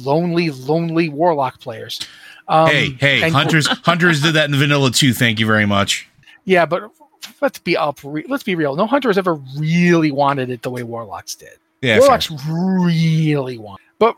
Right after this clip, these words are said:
Speaker 1: but to get back to all of that, I think basically what we're saying is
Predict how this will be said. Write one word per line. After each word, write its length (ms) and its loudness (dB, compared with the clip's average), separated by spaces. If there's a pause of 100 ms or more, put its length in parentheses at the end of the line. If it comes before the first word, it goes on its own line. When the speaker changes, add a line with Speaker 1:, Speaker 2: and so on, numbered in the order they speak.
(120)
Speaker 1:
but 220 0
to 80 -2
get 160 0
back 180 0
to 60 0
all 140 2
of 40 -4
that, 120 0
I 40 -2
think 240 -8
basically 280 -2
what 120 -6
we're 100 -4
saying 340 -4
is 280 -6